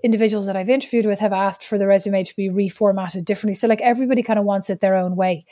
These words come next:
I think it's just really important. I think what I do see, though, uh, consistently across everybody's recommendation is skills, this idea of skills, of saying not just, like, "This is my job and here's what I did," but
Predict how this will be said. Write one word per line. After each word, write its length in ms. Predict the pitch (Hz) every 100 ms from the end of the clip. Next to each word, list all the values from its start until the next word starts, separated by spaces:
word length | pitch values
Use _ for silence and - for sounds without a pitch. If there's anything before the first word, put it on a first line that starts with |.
| - - _ -
I 80 | 214
think 200 | 262 254
it's 120 | -
just 180 | 226 240
really 160 | 220
important. 300 | 208 208 214
I 20 |
think 140 | 214 233
what 100 | 226
I 60 |
do 320 | 214 247 254 240
see, 400 | - - 220 208
though, 280 | 202 185 -
uh, 100 | 240 - _ _
consistently 680 | - 220 - 220 - 220 208
across 540 | 196 - 208 196 - - -
everybody's 540 | 190 202 202 220 226
recommendation 640 | 226 226 233 233 233 226 226
is 340 | 220 202 - - _ _
skills, 540 | - - 208 175 165
this 200 | 202 -
idea 340 | 208 202 202
of 220 | 185 202 170
skills, 440 | - 220 202 180
of 200 | 202 208
saying 360 | - 220 202 196
not 220 | 214 226
just, 180 | 220 190
like, 160 | 190
"This 180 | 208 202
is 80 | 185
my 160 | 202 185
job 260 | 196 190
and 100 | 185
here's 240 | 180 202 185
what 120 | 185
I 80 | 180
did," 280 | 190 185 -
but 180 | 190